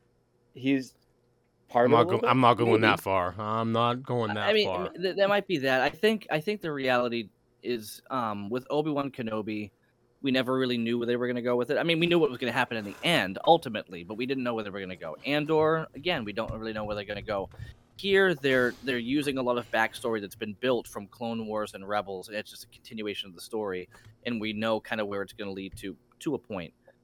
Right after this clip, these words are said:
Speaker 3: I, I just think because there's more backstory here,
Speaker 1: Right.
Speaker 3: uh, maybe that's why, but
Speaker 1: Well,
Speaker 3: I
Speaker 1: the
Speaker 3: don't know.
Speaker 1: biggest thing is, too, if you watch that, they say that the biggest master and apprentice thing is the reason why Dave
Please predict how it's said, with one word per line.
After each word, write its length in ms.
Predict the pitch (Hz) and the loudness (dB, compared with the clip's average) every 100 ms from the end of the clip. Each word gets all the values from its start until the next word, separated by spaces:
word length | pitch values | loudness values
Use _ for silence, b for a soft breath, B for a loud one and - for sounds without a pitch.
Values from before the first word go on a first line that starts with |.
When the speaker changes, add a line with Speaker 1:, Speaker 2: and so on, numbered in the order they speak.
| _ _ _ _ - | _ _ _ _ -2
Speaker 3:
I, 120 | 135 | 2
I 60 | 160 | 2
just 160 | 185 - | 2 2
think 140 | 185 | 0
because 240 | 175 175 | 0 0
there's 120 | 151 127 | 0 -2
more 220 | 135 120 | 0 0
backstory 560 | 101 107 - 117 104 98 | 2 0 0 -4 -4 -6
here, 300 | 104 98 98 | -6 -4 -2
Speaker 1:
Right. 160 | 113 101 | 0 -2
Speaker 3:
uh, 60 | - | -4
maybe 240 | 139 143 131 | 0 0 2
that's 280 | 117 127 | 2 2
why, 400 | - 170 175 170 170 | 0 2 2 0 4
but 60 | 170 | 8
Speaker 1:
Well, 100 | 180 | 10
Speaker 3:
I 40 | |
Speaker 1:
the 60 | 180 | 8
Speaker 3:
don't 60 | |
know. 40 | 110 | 10
Speaker 1:
biggest 240 | 214 196 | 12 12
thing 160 | 190 175 | 10 6
is, 100 | 156 | 6
too, 120 | 185 | 8
if 140 | 156 143 | 8 8
you 100 | 147 | 12
watch 320 | 151 170 - | 12 12 8
that, 180 | 135 - | 4 4
they 140 | 127 | -2
say 180 | - 143 | 2 4
that 180 | 131 - | 4 2
the 120 | 110 | 2
biggest 440 | 139 147 156 - | 6 8 6 6
master 420 | 123 123 131 - 123 | 2 4 4 0 -2
and 80 | |
apprentice 500 | 113 - 135 135 127 | -2 2 2 2 -6
thing 240 | - 110 107 | -2 -2 -2
is 140 | 98 | -4
the 120 | 113 | -4
reason 300 | 110 135 135 131 | 0 0 0 2
why 220 | 113 107 | 4 2
Dave 260 | 98 117 | 2 -2